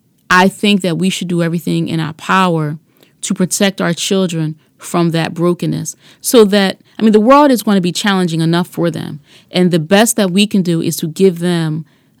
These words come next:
um, a fair start to meet those challenges. So this is a conversation about us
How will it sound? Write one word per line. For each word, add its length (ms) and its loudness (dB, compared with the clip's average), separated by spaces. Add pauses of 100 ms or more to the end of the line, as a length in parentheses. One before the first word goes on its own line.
(100)
um, 340 -4
a 120 0
fair 300 0
start 460 -2 (460)
to 100 2
meet 280 6
those 180 0
challenges. 680 -6 (480)
So 460 2 (640)
this 240 4
is 60 -2
a 80 2
conversation 720 0
about 340 -2
us 380 -2